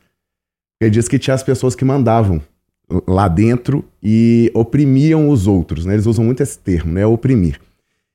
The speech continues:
E que um dia eles se juntaram, os oprimidos,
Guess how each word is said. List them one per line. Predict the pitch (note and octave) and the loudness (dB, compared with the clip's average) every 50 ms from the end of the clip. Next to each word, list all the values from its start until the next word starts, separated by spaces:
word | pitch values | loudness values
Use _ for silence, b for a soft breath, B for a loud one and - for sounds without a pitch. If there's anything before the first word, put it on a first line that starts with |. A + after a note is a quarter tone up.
| _ | _
E | - - | -6 -6
que | E3+ - - | -6 -4 -2
um | G#3 A3+ G#3+ | 0 0 2
dia | C#3+ A2 A2+ C3 E3+ G3 E3 B2 - - | 2 0 0 0 0 0 0 0 -2 -2
eles | - A#2 C3+ D3+ D#3+ D3+ | 0 0 2 2 2 0
se | - - D#3 | -2 -2 -2
juntaram, | C#3+ C#3+ D#3 D#3 - - A#2+ G#2+ G#2+ G#2+ G#2+ A#2 C#3 G#3 A3+ - _ _ _ | 0 0 0 -2 -2 -2 0 0 2 2 2 2 0 -2 -4 -8 _ _ _
os | - A2+ G#2+ F#2+ | -2 0 2 2
oprimidos, | B2 A#2+ B2 C#3 C#3 C3+ A#2+ A2+ A2+ A#2+ B2 B2+ F3 F#3+ - - | 2 0 2 2 2 2 4 4 4 2 2 0 -2 -4 -4 -8